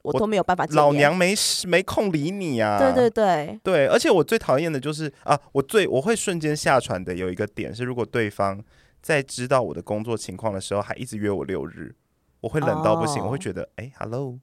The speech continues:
Speaker 2: 我这是婚礼主持人，
Speaker 1: 对。
Speaker 2: 能不能提，记得一下这件事情？
Speaker 1: 好，早安、午安、晚安。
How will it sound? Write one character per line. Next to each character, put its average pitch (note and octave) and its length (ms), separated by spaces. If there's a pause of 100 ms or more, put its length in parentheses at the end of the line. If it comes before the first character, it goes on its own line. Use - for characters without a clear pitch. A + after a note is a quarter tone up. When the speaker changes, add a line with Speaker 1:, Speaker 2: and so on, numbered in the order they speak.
(120)
Speaker 2:
我 A#2 80
这 - 160
是 A2 40
婚 A2 240
礼 G#2 140
主 - 160
持 - 220
人， A1+ 360 (140)
Speaker 1:
对。 E3 320 (140)
Speaker 2:
能 G3 160
不 G3+ 40
能 D#2 280
提， - 280 (200)
记 G2+ 180
得 - 180
一 G1+ 60
下 - 140
这 - 180
件 - 180
事 - 220
情？ - 180 (800)
Speaker 1:
好， D3+ 340 (540)
早 G3 160
安、 B3+ 240
午 E3+ 140
安、 G3+ 240
晚 E3+ 160
安。 E3+ 340